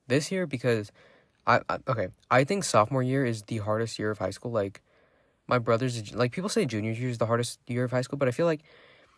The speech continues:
it's the hardest year of high school if you didn't do any work, freshman and sophomore year, and you have the A C T, but, like, academically, I feel like sophomore year is the hardest.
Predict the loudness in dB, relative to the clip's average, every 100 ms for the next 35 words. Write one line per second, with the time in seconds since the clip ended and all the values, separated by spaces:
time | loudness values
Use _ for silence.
0 | _ -4 -2 4 6 6 4 2 -2 0
1 | -2 -2 -4 -2 -4 -4 -2 -4 -4 -6
2 | -8 -8 -14 _ _ _ _ _ _ _
3 | _ -2 0 2 -2 -8 -8 -8 -10 -10
4 | -6 0 0 0 -4 -4 -2 -2 -2 -4
5 | -2 -2 -4 -8 -8 -6 -2 -2 -2 -8
6 | _ _ _ _ _ _ _ _ -2 0
7 | 2 0 -2 -2 0 0 0 -4 -2 -4
8 | -2 -4 -6 -8 -6 -4 -6